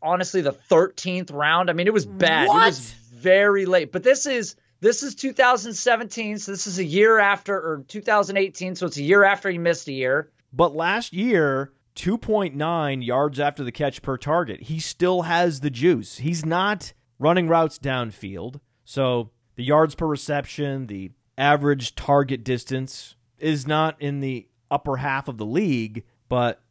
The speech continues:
Speaker 2: his yards after the catch were in the top thirty despite only playing twelve games. I think he still has it. He's a late bloomer. It's the late bloomer rule.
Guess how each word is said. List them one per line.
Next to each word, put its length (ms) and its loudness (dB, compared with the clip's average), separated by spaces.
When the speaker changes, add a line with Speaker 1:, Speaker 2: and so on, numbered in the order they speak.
Speaker 2:
his 280 -2
yards 320 6
after 240 -2
the 80 -4
catch 500 -2
were 260 -4
in 100 -4
the 60 -4
top 400 -2
thirty 320 2
despite 520 0
only 200 -4
playing 540 0
twelve 340 2
games. 560 -6
I 140 4
think 180 -4
he 80 -8
still 240 -2
has 300 -2
it. 100 -18
He's 140 -8
a 60 0
late 280 2
bloomer. 540 2
It's 80 -20
the 80 -8
late 300 2
bloomer 400 4
rule. 320 0